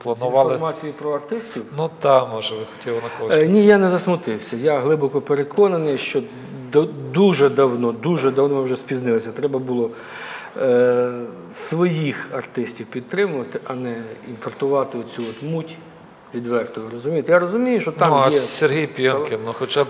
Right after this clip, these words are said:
Speaker 1: його б вже не скасовували. Ми ж все-таки в Європу
Speaker 2: Я не
Speaker 1: йдемо.
Speaker 2: люблю Сергія Пєнкіна, тому я не є його фанатом і шанувальником, <laughs> давайте так. Тут, е, справа принципу. Якщо ми своїх не підтримуємо, а ці велетенні, насправді велетенські кошти,
Speaker 1: Мгм.
Speaker 2: які ви-,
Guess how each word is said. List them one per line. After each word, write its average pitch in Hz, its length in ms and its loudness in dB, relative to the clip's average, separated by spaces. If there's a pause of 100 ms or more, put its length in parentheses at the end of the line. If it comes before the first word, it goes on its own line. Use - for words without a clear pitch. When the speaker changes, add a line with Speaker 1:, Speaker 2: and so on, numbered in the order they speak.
Speaker 1:
його 143 240 0
б 131 120 0
вже 120 160 -6
не 120 100 -8
скасовували. 117 760 -2
Ми 147 80 -2
ж - 60 -2
все-таки 131 320 -2
в 123 40 -6
Європу 131 300 0
Speaker 2:
Я 208 60 4
не 208 140 4
Speaker 1:
йдемо. 190 160 4
Speaker 2:
люблю 139 160 -4
Сергія 135 380 -2
Пєнкіна, 143 420 -4
тому 151 240 -4
я 160 140 2
не 165 100 -2
є 160 180 0
його 139 160 4
фанатом 143 500 0
і - 20 -2
шанувальником, 156 760 2
<laughs> 139 60 2
давайте 147 300 6
так. 110 320 0 (480)
Тут, 214 320 0
е, 170 260 -2
справа 185 360 4
принципу. 135 560 0 (180)
Якщо 135 260 -2
ми 170 120 0
своїх 185 360 0
не 147 100 0
підтримуємо, 131 640 0
а 123 100 -4
ці 160 160 -4
велетенні, 151 420 6
насправді 123 360 -2
велетенські 123 520 -4
кошти, 135 320 -4
Speaker 1:
Мгм. 151 100 -4
Speaker 2:
які 113 220 -10
ви-, 113 300 -6